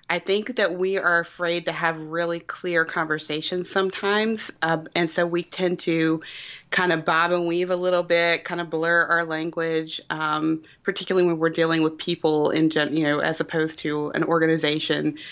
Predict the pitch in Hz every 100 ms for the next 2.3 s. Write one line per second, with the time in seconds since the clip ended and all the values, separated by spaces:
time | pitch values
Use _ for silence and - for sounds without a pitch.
0 | - - 170 170 180 180 160 156 - 180
1 | 151 147 170 208 - 165 180 202 196 -
2 | 147 147 151